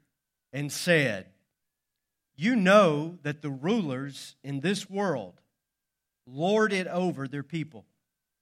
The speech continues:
and officials flaunt their authority over those under them. But among you, it will be different.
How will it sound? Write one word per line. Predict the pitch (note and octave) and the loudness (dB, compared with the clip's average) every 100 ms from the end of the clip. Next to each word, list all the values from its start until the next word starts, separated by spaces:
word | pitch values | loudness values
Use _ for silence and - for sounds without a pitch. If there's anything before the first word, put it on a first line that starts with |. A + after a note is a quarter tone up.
| _ _ _ _ _ _ _ - | _ _ _ _ _ _ _ -4
and | D#3+ | -4
officials | D3 D3+ B3 A#3 E3 C#3 - - _ _ _ | -4 0 0 0 -4 -6 -10 -18 _ _ _
flaunt | G#3 A3+ F3+ - | 2 4 2 -2
their | E3 D#3+ | -4 -4
authority | D3+ - F#3 D#3+ B2 G2+ F2+ _ _ _ _ _ | -4 -4 0 0 -2 -8 -20 _ _ _ _ _
over | D3 C#3+ D3 | -10 -6 -4
those | D#3 D3+ C#3 - - _ _ | -2 -2 -6 -12 -20 _ _
under | F3+ F#3+ C#3 | -4 -4 -6
them. | A#2 E2+ _ _ _ _ _ _ _ _ _ _ _ _ _ - | -10 -14 _ _ _ _ _ _ _ _ _ _ _ _ _ -8
But | E3 | -6
among | E3+ D#3+ F3+ F#3 E3 | -4 -2 -2 -2 -2
you, | G3 F#3 A2 - _ _ _ _ _ _ _ _ _ - | 0 0 -2 -10 _ _ _ _ _ _ _ _ _ -14
it | C#3+ | -12
will | C3+ C3 | -10 -8
be | D3 | -8
different. | B2+ D3+ A#2 G#2 _ | -6 -8 -10 -20 _